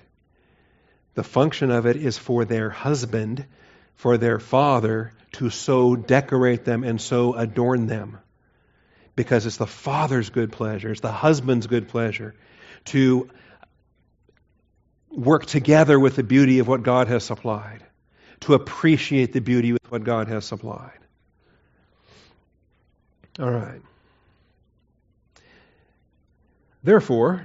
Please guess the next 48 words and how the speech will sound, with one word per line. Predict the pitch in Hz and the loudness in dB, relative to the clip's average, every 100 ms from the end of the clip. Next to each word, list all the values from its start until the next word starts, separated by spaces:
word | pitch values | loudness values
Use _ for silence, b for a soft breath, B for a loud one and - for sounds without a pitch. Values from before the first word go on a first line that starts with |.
| - | -10
the | 123 | -2
Lord | 135 147 | 4 4
will | 139 139 | 4 2
afflict | - 196 - | 2 -2 -2
the | - | -8
scalp | - 185 170 127 | -6 0 2 2
of | 123 - | -2 -4
the | |
daughters | 139 127 127 127 | -2 0 0 -2
of | 127 | -2
Zion | 113 120 123 | -2 -2 -2
with | 117 117 | -4 -6
scabs, | - 104 101 107 110 - B B B B - | -8 -8 -6 -8 -10 -16 B B B B -6
and | 120 | -2
the | 120 | 2
Lord | 127 127 | 2 2
will | 127 | 2
make | 127 123 | 0 0
their | 127 117 | -2 -4
foreheads | - 120 104 113 113 107 - - | 0 -2 0 -2 -2 -4 -12 -18
bare. | 104 113 107 104 104 92 b b b - | -14 -12 -10 -12 -14 -16 b b b -2
And | 123 | 0
he's | 143 | 4
gonna | 165 | 2
take | 160 175 185 | 4 2 4
away, | 185 185 180 147 113 95 - | 4 4 6 6 4 -4 -8
just | 135 143 | -4 -4
like | 139 | -2
he | 139 | -2
took | 160 147 | -2 0
away | 143 143 | 4 4
from | 139 131 | 2 -2
society, | 143 - 147 156 160 | -4 2 4 4 4
he's | 127 | 0
gonna | 131 | -2
take | 127 135 | -2 -2
away | 139 135 | 2 2
from | 131 135 | 2 -4
these | 131 | -4
women | 127 131 117 110 B B B B B | -2 -2 -4 -6 B B B B B
the | 139 | 0
beauty | 110 143 165 143 | 8 10 10 10
of | 135 | 8
their | 135 127 | 4 2
anklets, | 135 127 123 107 | 0 2 2 2
headbands, | - 135 117 123 117 113 | -2 -2 0 0 0 -4
crescent | - 147 135 127 | -2 -2 0 0
ornaments, | 131 123 107 - - - | 0 0 -2 -6 -16 -18